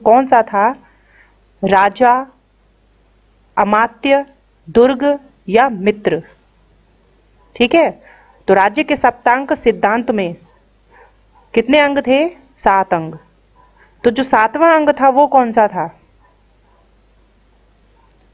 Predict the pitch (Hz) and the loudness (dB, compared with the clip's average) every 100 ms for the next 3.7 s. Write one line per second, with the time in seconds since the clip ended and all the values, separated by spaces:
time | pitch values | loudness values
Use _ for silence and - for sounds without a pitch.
0 | - 220 226 233 262 262 277 262 269 269 | -2 0 0 -2 -2 0 2 2 -2 -6
1 | 269 277 294 302 285 269 254 247 220 226 | -4 -2 0 0 0 0 0 0 -2 -2
2 | 247 262 262 _ _ _ - 190 208 214 | -2 -4 -10 _ _ _ -6 0 0 2
3 | 196 202 196 185 175 226 | 0 0 -2 -2 0 0